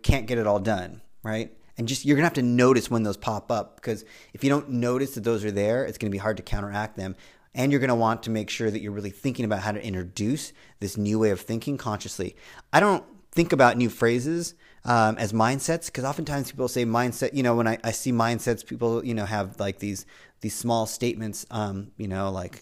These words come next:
"To counteract too much to do, there's, there's plenty of time.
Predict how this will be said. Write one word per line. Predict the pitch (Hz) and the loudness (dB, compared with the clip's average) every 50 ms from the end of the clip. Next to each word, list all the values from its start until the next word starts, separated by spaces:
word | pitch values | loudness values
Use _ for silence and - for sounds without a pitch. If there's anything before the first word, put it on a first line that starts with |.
| - - | -20 -18
"To | - - | -18 -10
counteract | - - 113 101 101 107 107 104 - - | -6 -4 -4 -4 -2 -2 -2 -2 -2 -2
too | - 135 | -4 -2
much | 123 120 - - | -2 -2 -4 -4
to | - | -2
do, | 131 160 175 139 110 | 2 4 6 6 4
there's, | 104 101 98 - - - | 2 0 -2 -4 -10 -12
there's | - 95 - | -12 -12 -12
plenty | - - 110 117 110 | -8 -4 -2 -2 -2
of | 95 85 | -2 -4
time. | - 107 104 95 90 90 92 95 | -2 -2 0 0 0 -2 -4 -10